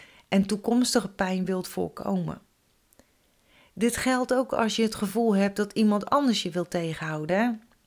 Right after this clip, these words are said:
En dat is niet allemaal bewust bedoeld. De ander wil je behoeden voor iets wat hem, haar zeer heeft gedaan.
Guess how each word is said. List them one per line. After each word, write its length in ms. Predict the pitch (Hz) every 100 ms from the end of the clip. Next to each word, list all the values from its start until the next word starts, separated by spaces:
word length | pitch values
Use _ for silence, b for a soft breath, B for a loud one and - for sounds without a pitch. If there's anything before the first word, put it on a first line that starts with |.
| _ _ _ _ -
En 80 | 202
dat 180 | 220 226
is 120 | 233
niet 380 | 233 240 277 254
allemaal 400 | - 254 254 233
bewust 440 | 196 208 226 220 -
bedoeld. 640 | 196 214 220 160 - - B B B B B B
De 120 | -
ander 360 | 220 254 254
wil 180 | 208 247
je 200 | 254 226
behoeden 500 | 175 175 226 208 180
voor 180 | - -
iets 240 | 214 214
wat 160 | 214 214
hem, 320 | 202 220 202 B B
haar 400 | B 190 208 214
zeer 320 | 196 208 226 180
heeft 280 | 165 156
gedaan. 400 | - 160 151 147